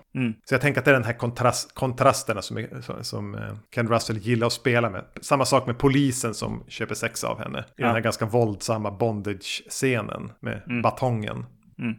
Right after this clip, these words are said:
Speaker 2: Som ju är en scen som jag vet att jag blev förvånad att, att den fick vara kvar.
Speaker 1: Ja.
Speaker 2: Den är ganska edgy.
Speaker 1: Ja, precis. Och, och att Ken Russell då också klipper in lite, lite, en liten doja till U S A fortfarande, liksom,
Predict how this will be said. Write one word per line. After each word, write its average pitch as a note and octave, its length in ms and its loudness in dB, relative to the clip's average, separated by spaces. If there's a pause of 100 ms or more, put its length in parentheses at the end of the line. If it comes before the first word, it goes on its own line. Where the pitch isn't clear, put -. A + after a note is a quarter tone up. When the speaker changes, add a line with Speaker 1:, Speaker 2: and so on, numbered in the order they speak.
Speaker 2:
Som C#3 200 0
ju C#3 60 6
är D#3+ 60 6
en E3 60 4
scen E3 260 4
som D#3 140 0
jag C3+ 60 2
vet C#3+ 140 2
att D3+ 80 0
jag D#3+ 80 0
blev D3+ 100 4
förvånad C3+ 560 4
att, B2 140 0
att - 240 -2
den B2+ 180 0 (280)
fick B2 260 -8
vara B2 120 -2
kvar. B2+ 560 -2 (180)
Speaker 1:
Ja. C#3 340 -2
Speaker 2:
Den C#3 180 0
är D#3 60 -8
ganska A#2+ 640 -4 (200)
edgy. A2+ 460 -2 (240)
Speaker 1:
Ja, C3 220 0
precis. A2+ 600 -6
Och, - 380 -10 (120)
och C#3 200 2
att - 220 -6
Ken A#2 260 -2
Russell A#2 400 -2 (240)
då B2 340 -2
också C#3 540 0 (260)
klipper B2+ 480 -4
in A#2+ 280 0
lite, A#2 400 -6
lite, B2 340 -6
en B2+ 140 -2
liten A#2 380 -4
doja A#2 380 0
till A2+ 280 -8 (240)
U B2+ 180 -4
S A#2+ 160 -4
A A#2+ 320 -2
fortfarande, B2 600 -4
liksom, C3 360 -10